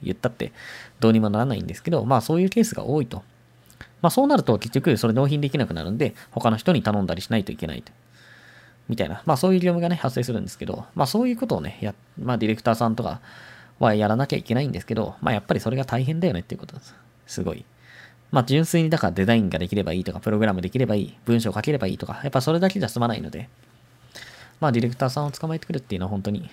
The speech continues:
大変なことだなと思いながら、まあ、うちの課題でもありますね、今。まあ、なので、まあ、信頼できる人にね、やっぱりやってもらうのがいいので、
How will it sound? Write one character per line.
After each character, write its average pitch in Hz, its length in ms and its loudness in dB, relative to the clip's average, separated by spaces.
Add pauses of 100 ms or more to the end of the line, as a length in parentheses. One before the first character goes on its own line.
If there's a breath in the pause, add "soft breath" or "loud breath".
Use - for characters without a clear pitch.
(440 loud breath)
大 107 140 -2
変 113 120 0
な 107 60 -4
こ 117 100 -6
と 123 80 -2
だ 113 160 -4
な 104 80 0
と 98 120 0
思 95 120 2
い 98 60 2
な 95 100 2
が 95 100 0
ら、 - 100 -6
ま 113 100 4
あ、 - 20 0
う 107 100 2
ち 135 120 -4
の 139 80 0
課 127 160 0
題 131 160 2
で 131 100 0
も 107 80 0
あ - 60 -4
り 82 80 -6
ま - 100 -8
す - 100 -12
ね、 - 80 -8
今。 - 200 -12 (1500 loud breath)
ま 180 100 2
あ、 - 20 4
な 208 100 6
の 220 100 10
で、 185 200 8
ま 175 100 8
あ、 160 40 6
信 180 180 4
頼 196 120 8
で 190 60 6
き 196 100 4
る 170 80 8
人 110 180 0
に 95 100 2
ね、 113 180 0
や 117 80 2
っ - 40 0
ぱ 113 100 4
り 98 80 4
や 95 80 0
っ 101 40 -2
て 110 120 -2
も 113 100 2
ら 113 100 4
う 123 60 0
の 117 80 0
が 95 100 -2
い 110 80 0
い 107 60 0
の 95 80 -4
で、 98 240 -8